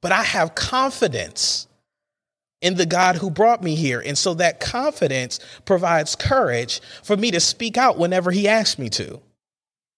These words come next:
And if it's time for me to leave a job,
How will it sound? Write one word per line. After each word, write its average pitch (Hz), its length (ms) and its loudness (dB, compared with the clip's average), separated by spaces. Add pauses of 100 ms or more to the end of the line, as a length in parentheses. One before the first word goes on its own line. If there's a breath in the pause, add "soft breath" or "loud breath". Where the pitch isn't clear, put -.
(840)
And 196 100 2
if 190 100 -2
it's 220 140 2
time 262 240 0
for 269 100 -4
me 247 140 -2
to 226 80 0
leave 214 260 -2
a 202 40 0
job, 190 640 0